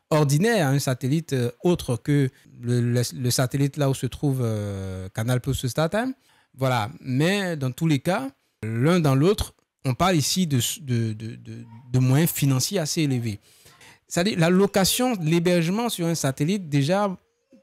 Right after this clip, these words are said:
peut vous coûter en moyenne un million cinq au minimum.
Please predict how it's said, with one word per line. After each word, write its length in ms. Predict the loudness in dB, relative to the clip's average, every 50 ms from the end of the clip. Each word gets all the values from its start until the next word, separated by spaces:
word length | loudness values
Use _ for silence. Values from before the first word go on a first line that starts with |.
| _ _
peut 80 | 0 0
vous 160 | 2 2 0
coûter 380 | 0 -2 -4 -2 0 0 2 2
en 100 | 4 2
moyenne 640 | 2 2 2 2 2 2 2 2 0 0 -2 -6 -8 _ _ _ _ _ _ _ _ _ _ -10 -2
un 80 | 0 2
million 280 | 4 4 6 4 4 2
cinq 480 | 2 0 0 0 0 -2 -4 -8 -20 _ _ _
au 80 | -4 -2
minimum. 500 | 0 2 2 4 4 2 2 0 -2